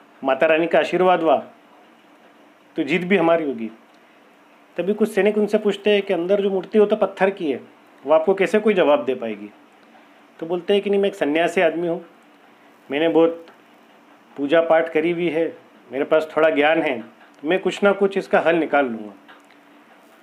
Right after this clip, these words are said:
तो उनको भी उस विद्वान पे विश्वास होता है। अंदर विद्वान जाता है, पूजा अर्चना करता है, बाहर आता है, सबको प्रसाद देता है। सैनिक पूछते, "क्या बोली माता जी?" तो बोलती है कि माता जी ने कहा है कि अगर शाम को सूर्यास्त के बाद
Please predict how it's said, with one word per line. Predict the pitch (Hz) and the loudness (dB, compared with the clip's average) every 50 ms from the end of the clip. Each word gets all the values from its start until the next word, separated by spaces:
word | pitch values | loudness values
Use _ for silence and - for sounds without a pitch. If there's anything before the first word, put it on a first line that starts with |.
| _ - | _ -6
तो | 151 | -4
उनको | 147 147 143 165 185 180 | -4 -4 -2 -2 0 2
भी | 180 196 | 4 2
उस | 185 170 - | 2 2 -2
विद्वान | 151 131 131 147 160 165 | -4 -2 0 0 0 0
पे | - 175 | 0 -2
विश्वास | 156 143 - - 156 160 160 156 | -2 -2 0 2 2 2 2 0
होता | 156 - - 131 | -2 -4 -4 -6
है। | 117 107 - - _ - _ _ - - - | -8 -8 -12 -18 _ -20 _ _ -20 -14 -10
अंदर | 127 131 147 147 | -4 -2 -2 0
विद्वान | 135 131 127 127 143 147 156 | 0 -2 0 0 0 2 2
जाता | 147 143 131 - 143 | 2 0 0 0 0
है, | 139 135 127 - | -2 -2 -2 -6
पूजा | 131 123 127 143 | -6 -2 0 0
अर्चना | 139 131 - 151 147 147 | 0 0 -2 -2 -4 -2
करता | 139 - 127 123 - 143 | -2 -4 -6 -6 -2 -2
है, | 139 135 | -2 0
बाहर | 123 117 135 143 143 | 2 2 2 4 4
आता | 139 - - 151 | 2 0 0 -4
है, | 156 | -6
सबको | - - - - 185 | -8 -10 -12 -10 -6
प्रसाद | 160 143 139 - 147 151 143 | -4 -4 -2 0 0 -2 -2
देता | 127 120 113 - 113 | -2 -6 -10 -10 -12
है। | 107 - - _ _ - _ _ _ _ _ _ - - _ _ _ _ _ _ _ - - - | -14 -14 -16 _ _ -20 _ _ _ _ _ _ -20 -20 _ _ _ _ _ _ _ -20 -12 -6
सैनिक | - 151 170 170 - | -4 -2 -2 -2 -2
पूछते, | 180 165 - - 190 | -4 -4 -2 -4 -2
"क्या | - - 190 | 0 0 0
बोली | 196 175 165 165 190 | 2 2 2 2 2
माता | 165 135 110 - 113 | 0 0 -2 -4 -6
जी?" | 107 104 104 101 - - _ _ _ _ _ _ - | -12 -12 -14 -20 -20 -20 _ _ _ _ _ _ -12
तो | 139 | -8
बोलती | 135 165 165 165 214 220 | -8 -8 -6 -4 -2 -2
है | 226 | -2
कि | 226 226 202 | -2 -2 -2
माता | 180 139 127 - 180 175 | -2 -2 0 0 0 0
जी | 170 185 | 0 0
ने | 190 190 185 | 0 -2 -2
कहा | - - 175 | -2 0 0
है | 175 160 151 190 - - _ _ _ _ _ _ _ _ _ - - _ _ _ _ _ | 0 0 -2 -6 -10 -16 _ _ _ _ _ _ _ _ _ -20 -20 _ _ _ _ _
कि | 143 | -6
अगर | 147 151 170 | -2 -2 -2
शाम | 160 - - 156 143 156 175 180 | -2 -2 0 0 0 0 0 -2
को | 170 - 160 131 113 113 - - _ _ - - | -2 -2 -2 -2 -2 -4 -10 -18 _ _ -14 -8
सूर्यास्त | - 139 135 151 175 175 170 - | -4 -2 0 0 0 0 -2 -4
के | - 196 | -4 0
बाद | 165 160 147 127 113 113 | 2 2 2 2 0 -4